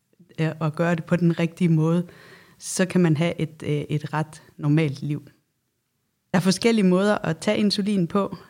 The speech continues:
øh, og, øhm, øh, før i tiden fik man, øh, altså hvis vi går langt tilbage, så var det jo kanyler, og så er der kommet smarte pinde, som man bare lige skal hive op i trøjen, og så lige, øh,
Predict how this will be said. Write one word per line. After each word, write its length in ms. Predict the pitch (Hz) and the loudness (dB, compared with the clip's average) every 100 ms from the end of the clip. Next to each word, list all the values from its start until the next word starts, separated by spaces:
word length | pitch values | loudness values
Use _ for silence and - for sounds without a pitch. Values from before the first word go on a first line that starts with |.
| _ _ - | _ _ -10
øh, 260 | 85 170 57 - _ | -6 -6 -8 -14 _
og, 360 | - 160 156 151 | -6 -4 -4 -4
øhm, 420 | 147 147 147 151 - _ _ _ _ _ - | -2 0 -2 -4 -14 _ _ _ _ _ -10
øh, 420 | 160 156 151 156 170 _ _ - | -6 -6 -6 -8 -12 _ _ -6
før 120 | 214 | -4
i 60 | |
tiden 300 | 202 - 196 | -4 -4 -4
fik 280 | 151 - 170 | -4 -4 -6
man, 280 | 156 139 139 | -4 -4 -4
øh, 160 | - - _ - | -8 -12 _ -12
altså 240 | 139 143 | -10 -8
hvis 200 | 143 139 | -8 -6
vi 60 | 151 | -8
går 140 | 143 | -6
langt 240 | 165 185 | -8 -8
tilbage, 320 | - 170 160 156 | -10 -6 -4 -4
så 160 | 165 | -4
var 120 | 170 | -6
det 140 | 165 143 | -4 -6
jo 140 | 131 127 | -8 -8
kanyler, 480 | 156 151 165 180 180 - - - - - _ | -2 0 0 0 -4 -6 -20 -20 -20 -20 _
og 140 | 160 | -8
så 120 | - | -4
er 80 | 180 | -2
der 120 | 165 | -2
kommet 300 | 143 156 147 | -4 -2 -2
smarte 380 | 147 165 160 160 | -2 -4 -4 -4
pinde, 440 | 147 - 170 190 196 | -6 -4 0 0 -4
som 200 | - 170 | -6 -4
man 200 | 156 147 | -2 -2
bare 180 | 151 156 | -4 -2
lige 200 | 160 160 | -2 -4
skal 400 | - 160 151 147 | -6 -4 -2 -2
hive 200 | 165 156 | -2 -4
op 180 | 160 | -6
i 20 | 170 | -10
trøjen, 540 | - - 160 170 180 180 | -10 -6 -2 -2 -2 -6
og 60 | |
så 220 | 151 170 160 | -12 -8 -6
lige, 400 | 165 160 160 | -4 -4 -4
øh, 100 | 156 | -2